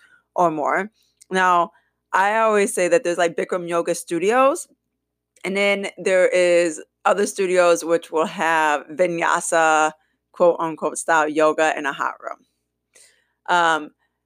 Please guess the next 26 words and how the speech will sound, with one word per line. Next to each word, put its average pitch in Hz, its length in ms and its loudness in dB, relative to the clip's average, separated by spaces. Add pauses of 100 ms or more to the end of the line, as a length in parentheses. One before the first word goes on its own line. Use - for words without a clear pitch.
(180)
and 190 240 -2
then 202 300 2 (220)
there 190 280 4
is 175 360 0
yin 190 400 -2
yoga, 190 380 2
which 175 160 -2
is 160 120 -8
one 165 260 0
of 160 80 -2
my 165 160 0
favorites, 170 440 0
and 156 100 -6
incorporates 170 640 -2
the 156 200 -2
use 160 280 -6
of 143 140 -6
long 160 400 2
holds 214 560 0
to 180 100 -6
get 156 240 0
into 160 200 -8
deep 156 260 -8
muscles 180 480 2
and 156 160 -8
connective 170 480 -4